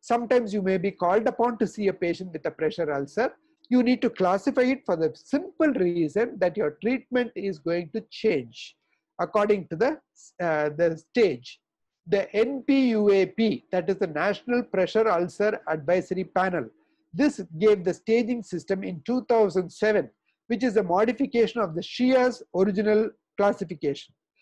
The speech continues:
There are four stages plus two extra stages. Stage one is intact skin with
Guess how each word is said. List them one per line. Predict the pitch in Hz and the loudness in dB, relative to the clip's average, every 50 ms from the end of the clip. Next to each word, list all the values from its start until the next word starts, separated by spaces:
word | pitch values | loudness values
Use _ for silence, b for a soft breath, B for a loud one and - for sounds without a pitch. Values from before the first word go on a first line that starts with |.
| _ _ _ _ - | _ _ _ _ 0
There | 214 220 220 | 2 4 4
are | 214 202 185 | 4 2 2
four | - - - 247 262 285 311 311 | 0 -2 0 4 4 4 4 2
stages | 254 - - 233 196 165 151 185 240 226 - _ | 0 0 2 2 4 4 4 2 2 2 0 _
plus | 202 196 180 - - - | 0 0 0 0 -2 0
two | 240 262 254 | 2 4 4
extra | 202 165 - - - 208 202 185 | 4 2 -2 -4 0 0 2 2
stages. | 190 - - 165 156 156 135 127 117 117 - - _ _ _ _ _ _ _ _ | 0 -2 -4 -6 -6 -6 -6 -8 -12 -12 -14 -20 _ _ _ _ _ _ _ _
Stage | - - - - 269 285 302 247 190 180 | -20 -6 -2 0 2 2 2 0 -2 -2
one | 160 185 185 185 175 170 | 0 0 0 0 -2 -2
is | 160 180 196 196 - - - _ _ 226 | -2 -2 -2 -2 -6 -12 -20 _ _ -6
intact | 247 262 262 - - 285 277 254 262 - | -4 -4 -4 -4 -2 -2 -2 -2 -4 -8
skin | - - _ - 165 151 170 208 208 - | -16 -10 _ -4 -4 -4 -4 -8 -8 -4
with | 214 220 | -4 -4